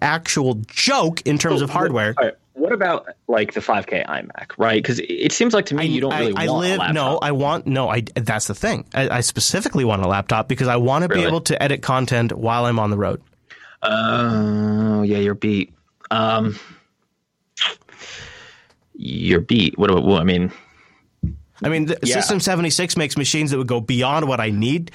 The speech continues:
Speaker 2: Well, the
Speaker 1: hardware-wise,
Speaker 2: Aorus would
Speaker 1: but
Speaker 2: be
Speaker 1: there's
Speaker 2: more,
Speaker 1: no
Speaker 2: more powerful
Speaker 1: soft-,
Speaker 2: than
Speaker 1: there's no
Speaker 2: just the
Speaker 1: software.
Speaker 2: software.
Speaker 1: And I, I, I tell you what, it's not like I've just kind of casually looked into this.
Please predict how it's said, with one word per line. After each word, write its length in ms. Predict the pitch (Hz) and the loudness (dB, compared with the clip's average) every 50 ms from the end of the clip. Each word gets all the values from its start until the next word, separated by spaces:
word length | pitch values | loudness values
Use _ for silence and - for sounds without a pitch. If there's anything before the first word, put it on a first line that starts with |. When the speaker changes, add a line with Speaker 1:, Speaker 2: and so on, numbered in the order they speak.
| - - | -8 -4
Speaker 2:
Well, 120 | - - | -2 0
the 60 | 143 - | 0 0
Speaker 1:
hardware-wise, 280 | 165 - - - - | 0 0 0 0 0
Speaker 2:
Aorus 160 | - 214 240 208 | 0 0 0 0
would 40 | 202 | 0
Speaker 1:
but 40 | |
Speaker 2:
be 60 | - - | 0 2
Speaker 1:
there's 180 | 165 156 135 | 0 0 0
Speaker 2:
more, 60 | 170 | 0
Speaker 1:
no 40 | 165 160 | 0 0
Speaker 2:
more 60 | - | 0
powerful 460 | - - - 214 165 - 208 - 98 | 0 0 0 0 0 -2 -4 -6 -10
Speaker 1:
soft-, 20 | |
Speaker 2:
than 220 | 92 87 80 67 60 - - - - | -12 -14 -14 -16 -18 -20 -20 -6 -2
Speaker 1:
there's 120 | 139 131 127 | 0 2 2
no 100 | 143 120 | 2 2
Speaker 2:
just 120 | - - | 0 0
the 60 | 175 | 2
Speaker 1:
software. 500 | 170 190 247 233 - 160 139 127 117 117 | 2 2 0 0 0 2 2 2 2 2
Speaker 2:
software. 140 | 113 - - - - - | 0 -2 -6 -12 -8 -4
Speaker 1:
And 120 | - 147 151 | -2 0 0
I, 60 | 147 | 0
I, 500 | - - 151 147 - 139 147 156 - 143 | 0 0 -2 0 0 0 0 0 0 0
I 40 | 139 | 0
tell 160 | - 147 135 | 0 0 0
you 140 | 120 113 117 | 2 2 2
what, 240 | 135 139 131 135 - - - - _ _ _ _ | 2 0 0 -2 -6 -16 -20 -20 _ _ _ _
it's 140 | - 123 - | -6 -4 -2
not 120 | 147 147 185 | 0 0 2
like 140 | 208 196 | 2 2
I've 120 | 196 190 170 | 0 0 2
just 220 | 165 180 170 - | 2 0 0 0
kind 180 | - 170 170 160 | 0 0 0 0
of 140 | 135 127 - | 0 -2 -6
casually 500 | - - - 147 147 156 147 139 143 143 | -6 -2 0 0 2 2 2 2 2 2
looked 240 | 131 131 127 - | 2 0 0 0
into 180 | 131 123 117 107 | 0 0 0 0
this. 360 | 92 - - 117 - - - | 0 -2 -2 -2 -4 -6 -8